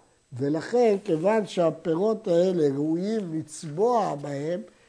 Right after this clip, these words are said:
זה מספיק כדי לאסור בעורלה.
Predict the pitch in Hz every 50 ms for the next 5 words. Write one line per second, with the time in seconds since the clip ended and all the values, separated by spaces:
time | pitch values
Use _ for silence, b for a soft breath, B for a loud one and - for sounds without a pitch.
0 | b b b 131 131 175 180 180 185 165 - - - - 262 262 262 240 233 220
1 | - - - - 185 165 160 160 202 208 214 220 214 196 185 175 175 175 165 175
2 | - - 240 247 240 226 214 214 220 208 190 180 180 170 170 165 156 147 135 123